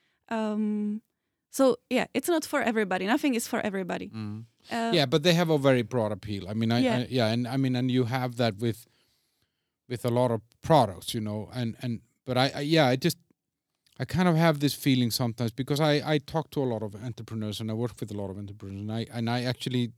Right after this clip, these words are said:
Speaker 2: I kind of do the <laughs> same as you're saying. I start by saying, "So wh-, wh-, what is it that you can do? And then for whom is it?
Speaker 1: Mm.
Speaker 2: And why should they buy it from you? What, what's, what problem are you solving for
Speaker 1: Mm.
Speaker 2: them? What pain are you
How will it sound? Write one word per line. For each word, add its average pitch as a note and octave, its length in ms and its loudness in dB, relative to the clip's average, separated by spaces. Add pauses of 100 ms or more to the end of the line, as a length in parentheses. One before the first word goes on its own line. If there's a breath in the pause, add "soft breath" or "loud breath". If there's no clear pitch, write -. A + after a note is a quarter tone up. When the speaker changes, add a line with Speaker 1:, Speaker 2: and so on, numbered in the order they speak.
(160)
Speaker 2:
I B2 240 -4
kind D#3+ 240 2
of B2 140 -4 (1300)
do D3+ 140 2
the C3+ 80 -4
<laughs> - 140 4
same D3+ 200 6
as B2+ 140 2
you're C#3+ 200 6
saying. C#3+ 400 2
I C3 100 2
start - 340 -2
by C3 100 2
saying, C3+ 340 0
"So C3 200 0
wh-, B2+ 220 -4
wh-, C3+ 240 -6
what C#3 240 2
is C#3 160 2
it C3+ 100 -2
that B2 160 0
you B2 80 -6
can C3 200 -2
do? D#3 200 0
And B2+ 180 -2
then C3+ 180 2
for D3 320 2
whom D#3 280 2
is B2+ 240 2
it? - 240 -10 (180)
Speaker 1:
Mm. B3+ 300 4 (160)
Speaker 2:
And A#2+ 140 -6
why D3 220 6
should C#3 240 -2
they B2+ 100 2
buy A#2 220 -4
it A2 140 -2
from G#2 240 -8
you? G2+ 120 -6
What, B2+ 240 -2
what's, C3+ 320 -4
what C3 240 -4
problem B2 400 -2
are A2+ 100 -2
you A2+ 140 0
solving A2+ 400 0
for A#2+ 180 0
Speaker 1:
Mm. A2 60 0
Speaker 2:
them? G#2 140 -4
What A2+ 160 -4 (200)
pain B2 320 -2
are A#2 80 -2
you A2 340 0